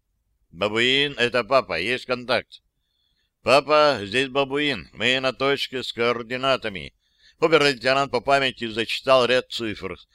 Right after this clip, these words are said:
с приёмника G P S, системы глобального позиционирования. "В точке враждебный лагерь, до тридцати единиц противника.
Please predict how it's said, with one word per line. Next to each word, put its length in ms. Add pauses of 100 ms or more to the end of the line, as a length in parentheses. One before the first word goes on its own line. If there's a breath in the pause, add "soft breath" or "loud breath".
(160)
с 100
приёмника 640
G 200
P 280
S, 280 (560)
системы 480
глобального 540
позиционирования. 1200 (920)
"В 80
точке 420
враждебный 540
лагерь, 540 (360)
до 200
тридцати 680
единиц 420
противника. 840